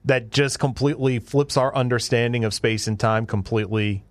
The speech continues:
on its head and changes the way we look at everything?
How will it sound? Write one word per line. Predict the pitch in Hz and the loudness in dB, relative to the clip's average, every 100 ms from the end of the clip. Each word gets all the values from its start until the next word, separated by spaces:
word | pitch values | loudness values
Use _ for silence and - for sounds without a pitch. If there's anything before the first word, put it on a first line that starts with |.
| _ _ _ _ | _ _ _ _
on | 117 110 | 0 0
its | 104 | 0
head | - 107 110 | 0 2 2
and | 101 104 104 95 | 0 0 -2 -6
changes | - 120 117 113 | -2 0 0 0
the | 104 | 0
way | 110 | 2
we | 107 | 2
look | 107 110 | 0 2
at | 104 | 2
everything? | 104 113 107 110 | 2 0 0 -2